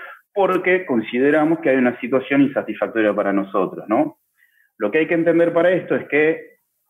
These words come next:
el poder se basa en relaciones interpersonales y en los recursos que tenemos nosotros como personas y como, como colectivo u organizaciones. Ahí volvemos al yo soy yo y mis circunstancias para comprender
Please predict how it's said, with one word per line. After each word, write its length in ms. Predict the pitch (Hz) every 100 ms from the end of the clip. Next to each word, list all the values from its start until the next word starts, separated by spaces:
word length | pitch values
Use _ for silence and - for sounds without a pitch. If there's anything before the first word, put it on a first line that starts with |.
| _ -
el 220 | 117 113
poder 440 | 147 170 170 170 - -
se 120 | 110
basa 360 | 135 143 143
en 220 | 143 160 -
relaciones 640 | - 110 104 - 147 147 147
interpersonales 960 | 143 143 147 147 143 165 170 156 175 - _ _ _ _ _ -
y 100 | 120
en 100 | 123
los 160 | 127
recursos 520 | - 135 165 170 170 160
que 80 |
tenemos 360 | - 123 147 143
nosotros 380 | 139 139 156 131
como 240 | 123 127
personas 560 | 135 135 160 147 156 170 - - _ _ _ _
y 240 | 127 139 143
como, 480 | 127 113 107 104
como 240 | 107 107 107
colectivo 520 | 107 107 104 160 147
u 40 |
organizaciones. 840 | 117 101 101 107 - 147 131 95 80 - _ _ _
Ahí 240 | 92 110 135
volvemos 580 | 135 127 147 147 -
al 140 | 120 107 -
yo 100 | 123
soy 200 | 131 120
yo 80 | 143
y 40 |
mis 160 | 139 139
circunstancias 800 | 139 - - 143 - 147 143 139 -
para 120 | -
comprender 840 | 107 104 110 120 139 143 143 147